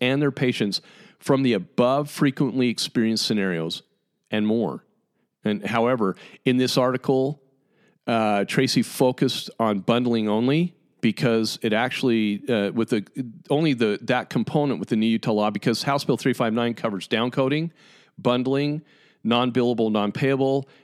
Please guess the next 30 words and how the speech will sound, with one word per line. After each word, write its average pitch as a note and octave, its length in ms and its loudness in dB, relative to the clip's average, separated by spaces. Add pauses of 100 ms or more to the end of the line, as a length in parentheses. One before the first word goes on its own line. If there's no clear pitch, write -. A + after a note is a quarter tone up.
(140)
and G#2+ 400 -2
verbiage C#3 680 0
on G#2+ 240 0
E B2+ 140 2
O A2 100 2
Bs G#2+ 460 0 (280)
and, A2 640 -2 (320)
and, G2+ 640 -2 (640)
um, G#2 760 -2 (340)
network A2+ 480 0
leasing A2 400 0
companies F#2 520 -2
who F#2+ 120 0
pimp - 420 0
us A#2+ 220 2
out G#2 400 -2 (100)
for G#2+ 160 0
lower G#2+ 360 2
reimbursement F#2+ 600 -2
rates. - 420 -10 (340)
There, E2 340 -2 (120)
I F#2+ 100 -2
said F2 340 0
it E2+ 120 -4
again. D#2 440 -8 (680)
Oh, B2 100 -6
I'm A2 200 -8
so - 280 0
not F#2 220 -4
politically C2+ 580 -8